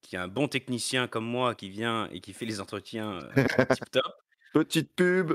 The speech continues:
Speaker 2: <laughs>
Speaker 1: Voilà, ton ascenseur, il va pouvoir durer des années et des années. Et après, c'est sûr, si ton technicien, il vient, il regarde, « Oh bah, ça marche », et il se casse, tu peux être sûr qu'il va y avoir énormément de problèmes sur ton ascenseur et à terme, devoir faire une, heu, une modernisation pour, heu,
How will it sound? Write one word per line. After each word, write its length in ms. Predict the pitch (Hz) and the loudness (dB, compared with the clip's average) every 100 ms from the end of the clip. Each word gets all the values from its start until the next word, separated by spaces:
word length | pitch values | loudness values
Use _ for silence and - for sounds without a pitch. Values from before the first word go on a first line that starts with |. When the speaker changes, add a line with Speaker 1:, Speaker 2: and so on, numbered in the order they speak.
| - | -4
Speaker 2:
<laughs> 60 | - | -4
Speaker 1:
Voilà, 400 | 110 110 92 - | 2 4 2 -2
ton 120 | 104 | -4
ascenseur, 420 | 107 120 117 143 131 | -2 -2 0 2 2
il 80 | 107 | 2
va 120 | 104 | -2
pouvoir 320 | 104 104 107 | -2 -6 -6
durer 360 | 98 104 120 113 | -6 -4 -2 -2
des 240 | 95 98 | -4 -2
années 220 | 110 117 | -2 -2
et 40 | 101 | -6
des 200 | 101 104 | -4 -4
années. 220 | 104 95 - | -6 -8 -4
Et 80 | 104 | -2
après, 180 | - | -2
c'est 140 | 139 123 | -4 -4
sûr, 220 | - 135 | -6 -6
si 140 | - | -8
ton 140 | - 117 | -8 -8
technicien, 480 | 117 113 117 - 127 | -8 -8 -10 -4 -4
il 100 | 117 | -2
vient, 300 | 123 127 117 _ _ _ _ _ - | -2 -2 -4 _ _ _ _ _ -6
il 120 | 120 | -4
regarde, « 520 | 113 127 139 120 98 - | 0 2 4 2 -4 -6
Oh 80 | 131 | -2
bah, 100 | 131 | 0
ça 140 | 127 139 | 0 2
marche », 380 | 151 - - - | 2 0 -6 -6
et 60 | |
il 80 | 101 | -8
se 80 | - | -2
casse, 340 | 131 139 - - _ _ _ _ _ _ | 0 0 -2 -8 _ _ _ _ _ _
tu 100 | - | -6
peux 100 | 98 | -6
être 100 | - | -4
sûr 180 | 113 | -8
qu'il 120 | - 98 | -6 -4
va 60 | |
y 60 | 98 | -4
avoir 280 | 98 113 - | -2 -2 -2
énormément 440 | 107 104 101 107 | -6 -4 -6 -8
de 40 | 98 | -8
problèmes 300 | - 110 110 | -8 -8 -8
sur 120 | - | -12
ton 100 | 101 | -10
ascenseur 480 | 95 98 - 135 113 | -10 -10 -6 -4 -2
et 180 | 92 - - | -6 -8 -6
à 100 | 92 | -4
terme, 280 | 123 120 117 | -2 -2 -2
devoir 260 | 98 92 | -4 -4
faire 180 | - 110 | -6 -8
une, 140 | 101 | -8
heu, 160 | 90 85 | -12 -14
une 140 | - 107 | -10 -6
modernisation 720 | 113 110 107 104 98 - 127 | -4 -4 -4 -6 -8 -8 -10
pour, 340 | - 110 90 | -10 -12 -12
heu, 80 | 73 | -14